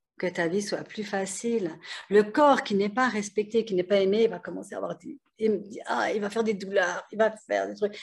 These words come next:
Parce que il, il veut que tu sois en, là pour lui.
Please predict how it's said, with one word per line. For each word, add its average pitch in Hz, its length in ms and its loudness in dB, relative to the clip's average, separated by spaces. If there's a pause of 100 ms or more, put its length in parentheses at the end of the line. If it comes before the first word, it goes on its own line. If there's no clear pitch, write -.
(140)
Parce 240 160 -4
que 302 100 6 (180)
il, 262 260 4
il 269 200 6
veut 320 400 8
que 277 80 4
tu 247 260 -2
sois 254 560 4
en, 220 260 0 (140)
là 277 340 6
pour 240 320 -2
lui. 254 480 0